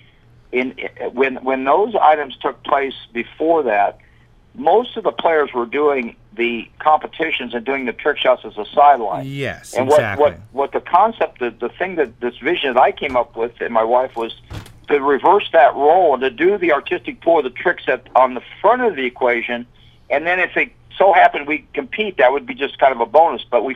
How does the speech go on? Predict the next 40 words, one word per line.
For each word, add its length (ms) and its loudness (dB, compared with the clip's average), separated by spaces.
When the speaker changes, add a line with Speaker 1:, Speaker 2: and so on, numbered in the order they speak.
Speaker 1:
focused 400 0
on 480 4
the 80 -2
trick 360 -2
movement 520 -2
and 120 -6
the 60 -4
artistic 420 -4
Speaker 2:
Right. 60 -18
Speaker 1:
pool 160 0
movement, 280 -2
so 100 -2
that 180 4
allowed 480 4
us 120 -12
Speaker 2:
Absolutely. 460 -6
Speaker 1:
to 100 -10
expand 340 -4
the 60 -4
field 280 -2
that 100 0
had 120 -4
never 220 2
been 160 -6
touched 320 2
upon 260 2
before. 400 -6
Speaker 2:
Absolutely. 720 -10
No, 140 -2
you're 200 -4
right. 380 -4
It 160 -6
had 140 -6
never 300 -8
been 380 -10
competitively 960 -8
Speaker 1:
Right. 1000 -20
Speaker 2:
structured 560 0
or, 280 0
or 380 -2